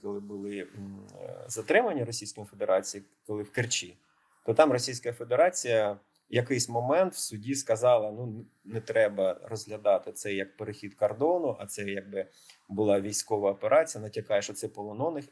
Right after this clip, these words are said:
яких полонених під час війни можна затримувати. А вони кажуть: "Ні, ні, судді, ні. Ви завжди казали, що у вас немає війни, і вам там ця позиція зміна вигідна, ми її не приймаємо". Так і тут.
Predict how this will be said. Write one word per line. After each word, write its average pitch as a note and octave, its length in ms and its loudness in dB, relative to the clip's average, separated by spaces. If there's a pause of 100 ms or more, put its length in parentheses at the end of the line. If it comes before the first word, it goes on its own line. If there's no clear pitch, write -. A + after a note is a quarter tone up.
яких G#2+ 380 -10
полонених G#2+ 540 -6
під G2+ 120 -18
час - 380 -4
війни G2+ 260 -6
можна G#2+ 460 -4 (400)
затримувати. G2+ 680 -4
А G2+ 60 -2
вони A#2+ 220 -2
кажуть: A2+ 420 -4
"Ні, B2 120 -10
ні, G#2+ 180 -8
судді, G2 320 -18
ні. G#2 160 -14 (440)
Ви A2 260 0
завжди A2+ 320 -4
казали, G2+ 440 -2
що - 180 -12
у G2 140 -12
вас G2+ 200 -10
немає A2 260 -6
війни, D3+ 460 -6
і A2 120 -10 (220)
вам G#2+ 160 0
там G2 160 -14
ця A2 160 -2
позиція G#2 520 -6
зміна G#2 340 -8
вигідна, C#3 460 -6
ми A2+ 160 -6
її A2+ 140 -6
не G#2 120 -12
приймаємо". G2 460 -10
Так D3 200 4
і D3 60 2
тут. - 300 -14